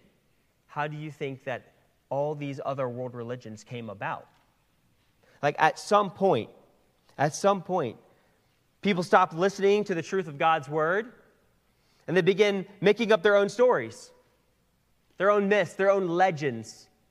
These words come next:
mixing in some truth with a lie.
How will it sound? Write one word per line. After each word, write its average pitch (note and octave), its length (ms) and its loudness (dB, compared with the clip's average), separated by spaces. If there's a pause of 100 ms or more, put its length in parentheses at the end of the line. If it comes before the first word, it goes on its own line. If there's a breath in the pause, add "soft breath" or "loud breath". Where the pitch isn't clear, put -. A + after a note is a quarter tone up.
(340)
mixing A#3 320 0
in A#3+ 140 4
some A#3+ 140 -2
truth C4 560 -4 (1300)
with C#3+ 120 -4
a D3 40 -2
lie. B2 360 2